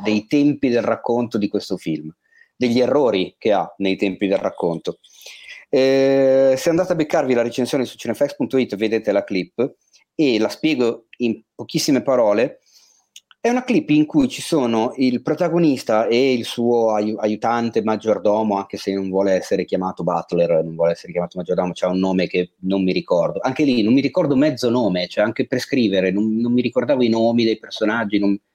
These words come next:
mi è rimasto niente in testa. Comunque, vabbè, ehm, si pone il problema di trovare un qualcosa, di trovare un indizio.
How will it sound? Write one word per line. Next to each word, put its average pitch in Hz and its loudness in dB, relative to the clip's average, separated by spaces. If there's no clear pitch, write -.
mi 117 2
è - 2
rimasto 139 0
niente 104 0
in 90 0
testa. 82 0
Comunque, 98 2
vabbè, 127 2
ehm, 113 4
si - -2
pone 147 2
il 135 0
problema 175 2
di 160 0
trovare 196 2
un 180 4
qualcosa, 107 0
di 113 -10
trovare 165 0
un 156 4
indizio. 110 -2